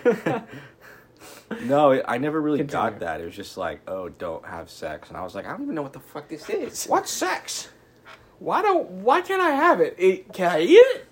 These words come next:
Speaker 1: it? <laughs>
Speaker 2: Can I eat sex? <laughs>
Speaker 1: Can I eat s-, is it, does it taste good? <laughs>
Speaker 2: But, like, I think, like, over time, just living,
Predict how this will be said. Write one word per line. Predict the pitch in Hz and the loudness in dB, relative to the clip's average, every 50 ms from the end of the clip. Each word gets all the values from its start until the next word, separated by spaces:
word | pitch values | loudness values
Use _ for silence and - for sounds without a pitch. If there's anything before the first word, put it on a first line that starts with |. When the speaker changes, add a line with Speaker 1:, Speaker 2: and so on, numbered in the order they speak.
| - - | 2 2
Speaker 1:
it? | 339 - - 359 302 214 156 - - - - - - - - - | 2 6 6 6 8 8 6 2 -2 -10 -18 -18 -18 -20 -20 -20
<laughs> | - - - _ - - | -20 -20 -20 _ -6 -4
Speaker 2:
Can | 156 135 | -4 -2
I | 120 | 0
eat | - 254 302 | -2 -2 -2
sex? | - 587 605 - - - - - - 240 | 2 0 0 0 0 -12 -14 -6 -4 -4
<laughs> | - - | -4 -2
Speaker 1:
Can | - 196 175 | -2 -2 -2
I | 165 120 | -2 -6
eat | 208 262 320 - | -6 -8 -8 -8
s-, | - - | -10 -8
is | 220 220 196 | -6 -2 -2
it, | 214 - - - - _ | -2 -2 -2 -12 -20 _
does | - 214 254 226 | -4 -4 -2 -2
it | 190 180 | -4 -4
taste | 196 220 254 370 - | 0 0 0 2 6
good? | 466 494 508 480 - - - - 277 - | 4 4 4 4 -2 -8 -8 -8 -8 -8
<laughs> | - - - - _ _ _ _ _ - _ - - | -8 -20 -20 -20 _ _ _ _ _ -20 _ -20 -16
Speaker 2:
But, | - 123 120 113 95 95 | -4 0 0 0 0 0
like, | 104 98 - 85 | -4 -6 -6 -6
I | 95 | -10
think, | - - 120 113 - | -8 -10 -14 -12 -12
like, | 95 85 - - | -12 -14 -12 -12
over | - 95 95 90 90 | -14 -14 -12 -14 -18
time, | - - - 85 85 82 82 76 76 | -20 -20 -18 -16 -14 -12 -12 -14 -14
just | - - - - - _ - | -16 -20 -20 -20 -20 _ -20
living, | - - 82 78 71 76 71 67 - - | -18 -16 -16 -16 -18 -18 -20 -20 -20 -20